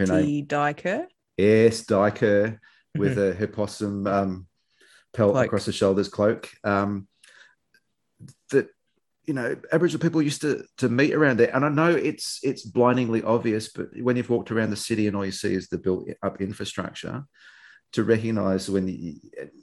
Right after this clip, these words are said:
Speaker 2: and this was part of the scare tactic actually many years ago about, um,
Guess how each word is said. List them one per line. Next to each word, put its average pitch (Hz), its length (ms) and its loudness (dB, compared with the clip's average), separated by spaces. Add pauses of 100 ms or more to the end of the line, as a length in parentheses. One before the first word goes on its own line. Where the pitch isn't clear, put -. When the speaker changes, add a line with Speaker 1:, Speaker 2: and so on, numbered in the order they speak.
(1300)
Speaker 2:
and 123 120 4
this 143 140 4
was 190 120 0
part 143 180 6
of 92 80 4
the 85 60 0
scare 95 280 2
tactic - 360 -4
actually 80 460 0
many 87 200 -2
years 92 260 0
ago 76 340 -2 (100)
about, 82 580 -4
um, 78 380 -6